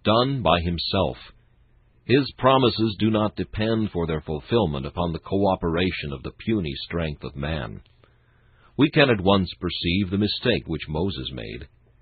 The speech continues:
and yet how commonly we do the same. God has promised to supply our needs, and we look to the creature to do what God has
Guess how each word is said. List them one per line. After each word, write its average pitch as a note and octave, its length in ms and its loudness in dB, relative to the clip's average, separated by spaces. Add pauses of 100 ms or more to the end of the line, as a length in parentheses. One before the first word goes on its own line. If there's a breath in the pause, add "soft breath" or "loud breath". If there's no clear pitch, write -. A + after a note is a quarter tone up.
(320)
and G#2 180 2
yet D#3 280 4 (140)
how C#3 200 2
commonly D#2+ 640 -2
we G2 180 -2
do E2+ 160 0
the F#2+ 220 -2
same. A2 400 -2 (1080)
God A#2 340 6
has G2+ 200 0
promised A#2 380 2
to G2 80 -4
supply F2 420 0
our G2+ 140 2
needs, C2+ 400 -4 (720)
and F#2 120 0
we D3 160 8
look D#3+ 240 2
to D3+ 100 0
the D#3+ 80 0
creature B2 600 -2
to D#2+ 100 -10
do G#2 240 4
what F#2+ 280 0
God E2+ 400 2
has D2+ 140 -6